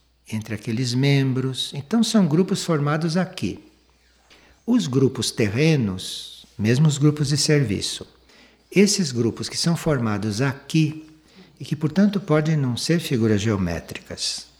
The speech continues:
são outras formas grupais. Então, esses grupos formados aqui, se sai um, o grupo fica muito abalado,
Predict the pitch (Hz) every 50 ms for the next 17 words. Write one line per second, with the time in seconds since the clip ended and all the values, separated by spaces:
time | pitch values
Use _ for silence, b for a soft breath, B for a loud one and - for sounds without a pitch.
0 | _ _ _ - - - 254 233 208 165 175 180 - 196 180 - - - - 123
1 | 113 101 90 90 90 90 - 110 107 113 113 113 - 98 87 - - - - -
2 | - - _ _ _ _ _ b b b b b b b b b b - 147 135
3 | 135 - 190 220 233 220 - 202 160 123 117 117 117 107 - 117 107 - - 135
4 | 123 113 107 95 95 92 104 98 101 104 98 - - - - 196 185 175 - -
5 | - b b b b b b b b b - - 226 202 - - - 131 113 107
6 | 101 101 120 170 202 190 170 175 - - _ b b b b b b b b 127
7 | 120 113 110 117 139 160 156 214 - - 190 - 156 135 123 127 151 180 180 -
8 | 202 156 147 123 104 92 87 80 - - -